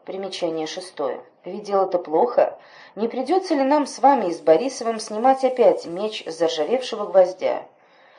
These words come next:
Что, ежели мы приедем в Никольское, увидим мы вас. Когда вы будете у Борисовых? Не пригоним ли мы так, чтобы вместе съехаться?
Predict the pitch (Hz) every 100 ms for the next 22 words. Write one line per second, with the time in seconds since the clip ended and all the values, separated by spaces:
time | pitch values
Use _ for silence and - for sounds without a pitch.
0 | - - - 262 277 262 240 247 240 220
1 | 220 214 196 190 180 254 285 - - 151
2 | - 170 226 247 262 220 180 214 143 143
3 | - - _ _ _ _ _ _ _ _
4 | - 202 240 330 262 254 247 - 254 226
5 | 240 185 - 156 147 - - _ _ _
6 | _ _ 190 208 226 240 285 247 185 170
7 | 175 - - 285 294 - 160 156 160 214
8 | 214 214 208 160 147 - - -